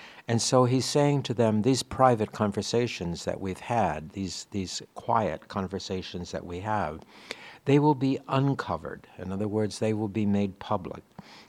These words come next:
And everything now hidden will be made clear. So that he's referring now to the hiddenness of his mission at the present time, that he's referring to what's going to happen to his mission and his word and his presence,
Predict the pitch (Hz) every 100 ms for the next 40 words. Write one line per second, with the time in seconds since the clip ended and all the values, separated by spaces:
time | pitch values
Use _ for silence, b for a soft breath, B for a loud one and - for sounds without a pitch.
0 | - 110 110 120 131 127 107 98 95 90
1 | 127 117 117 113 110 - 98 95 98 95
2 | 87 - - 101 87 71 - - - B
3 | B B B B - 135 127 120 120 -
4 | 135 117 127 120 160 160 143 117 104 101
5 | 98 107 101 - 107 104 104 113 113 143
6 | 131 120 113 - 101 92 92 87 104 110
7 | - 85 82 - 82 - 95 85 82 -
8 | 104 92 76 78 - B B B B B
9 | - 113 104 117 104 110 107 - 127 127
10 | 117 - 110 104 - 104 113 - 110 101
11 | 95 95 - 135 135 - 87 78 78 -
12 | 101 90 85 B B 113 101 101 113 117
13 | 107 95 90 87 82 92 98 107 110 95
14 | 80 78 82 82 - 113 110 87 78 80